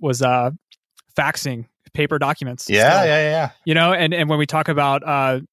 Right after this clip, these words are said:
Speaker 1: productivity and efficiency and collaboration today, uh, we forget how far we've come. <laughs> You know, uh, SharePoint was allowing us to scan and, and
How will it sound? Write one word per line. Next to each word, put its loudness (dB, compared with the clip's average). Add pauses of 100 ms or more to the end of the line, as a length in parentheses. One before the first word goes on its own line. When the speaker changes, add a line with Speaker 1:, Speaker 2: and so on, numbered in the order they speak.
Speaker 1:
productivity 0
and -4
efficiency -4
and -10
collaboration -2
today, 0 (540)
uh, 2
we 2
forget 0
how 2
far 2
we've -2
come. -4
<laughs> -20
You -2
know, 2
uh, 2
SharePoint 0
was -4
allowing 0
us -4
to -10
scan -2
and, -8
and -8